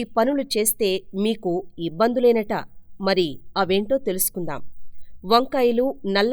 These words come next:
మిరియాలను శనివారం రోజున కొనరాదు, వాడరాదు కూడా. లేకపోతే శనిగ్రహంతో సమస్యలు వచ్చి పడతాయట. ఆరోగ్యం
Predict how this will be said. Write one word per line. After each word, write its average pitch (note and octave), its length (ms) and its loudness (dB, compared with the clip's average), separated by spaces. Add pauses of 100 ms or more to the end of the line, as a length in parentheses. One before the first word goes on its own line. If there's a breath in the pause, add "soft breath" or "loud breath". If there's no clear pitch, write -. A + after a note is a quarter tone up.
(140)
మిరియాలను F#3+ 500 2 (260)
శనివారం A3 560 0
రోజున F3 300 -2 (420)
కొనరాదు, F3 440 4 (760)
వాడరాదు G#3+ 540 6
కూడా. D3 160 -4 (580 soft breath)
లేకపోతే C#4+ 520 4 (240)
శనిగ్రహంతో B3 680 0 (280)
సమస్యలు A#3+ 560 0
వచ్చి G3 260 -2
పడతాయట. E3 460 -4 (720)
ఆరోగ్యం A#3 400 2